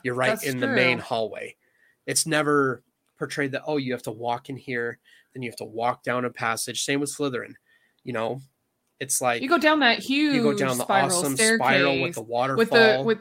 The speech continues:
Speaker 2: yeah, that was really
Speaker 1: All the
Speaker 2: cool.
Speaker 1: autumn, awesome water features, just
Speaker 2: Mm-hmm.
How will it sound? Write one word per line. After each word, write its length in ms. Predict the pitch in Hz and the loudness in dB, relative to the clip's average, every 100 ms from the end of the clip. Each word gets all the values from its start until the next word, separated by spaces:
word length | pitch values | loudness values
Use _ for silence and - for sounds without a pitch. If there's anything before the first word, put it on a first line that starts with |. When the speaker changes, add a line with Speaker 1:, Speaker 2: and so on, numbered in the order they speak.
| 196 | -2
Speaker 2:
yeah, 560 | 220 240 277 285 262 185 | 0 2 2 4 4 2
that 180 | 180 175 | 0 -2
was 160 | 170 - | -4 -6
really 120 | 147 | 0
Speaker 1:
All 100 | 139 | 0
the 80 | 127 | 2
Speaker 2:
cool. 80 | |
Speaker 1:
autumn, 300 | 127 123 113 - | 0 0 -4 -8
awesome 480 | - 135 143 117 110 | -4 -2 -2 -6 -8
water 300 | 120 120 143 | -4 0 0
features, 640 | 139 139 135 139 135 131 - | 0 -2 0 2 2 0 -4
just 400 | 123 113 - - _ | -4 -4 -8 -16 _
Speaker 2:
Mm-hmm. 420 | 180 185 180 175 | -12 -10 -8 -8